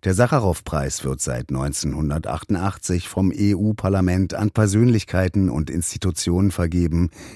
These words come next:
die sich besonders für Menschenrechte und Minderheitenschutz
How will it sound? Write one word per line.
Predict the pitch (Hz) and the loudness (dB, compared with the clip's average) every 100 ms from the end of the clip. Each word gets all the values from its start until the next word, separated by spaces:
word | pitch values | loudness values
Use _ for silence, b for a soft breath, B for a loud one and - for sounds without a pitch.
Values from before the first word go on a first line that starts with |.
| - | -2
die | 123 | 2
sich | 135 - | 2 2
besonders | 131 98 98 101 90 | 2 4 4 4 2
für | - 67 | -2 -2
Menschenrechte | 64 67 - 71 67 71 - - 73 | -2 -4 -4 -6 -4 -6 -6 -4 -4
und | - 92 104 | 0 0 0
Minderheitenschutz | 80 87 98 95 90 - 101 107 101 - | 0 0 2 2 0 -2 -2 0 0 -2